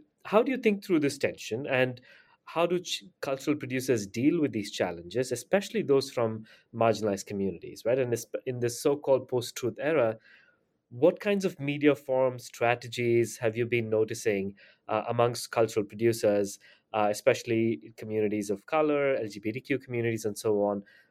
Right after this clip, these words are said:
What have they been doing to adopt practices to push back against these homogenizing forces of, uh, platform economies, uh, both in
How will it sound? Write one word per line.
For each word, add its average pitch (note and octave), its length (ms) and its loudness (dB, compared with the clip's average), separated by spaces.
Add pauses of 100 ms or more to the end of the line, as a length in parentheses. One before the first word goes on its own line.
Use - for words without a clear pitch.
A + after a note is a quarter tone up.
(360)
What G#3 180 2
have D#4 140 0
they B3 120 2
been F3 240 0
doing C#3 400 0
to A#2 140 -2
adopt A#2+ 420 2
practices G#2 760 -4 (340)
to D3 80 2
push F3+ 420 -2
back C#3+ 340 2
against A#2+ 480 0 (100)
these A2+ 240 -4
homogenizing A#2 800 0
forces G#2 540 -2
of, G2 260 -2 (380)
uh, G#2 180 0
platform G#2+ 480 -2
economies, - 640 -6 (400)
uh, G#2+ 200 2 (200)
both D3 300 0
in C3 400 -4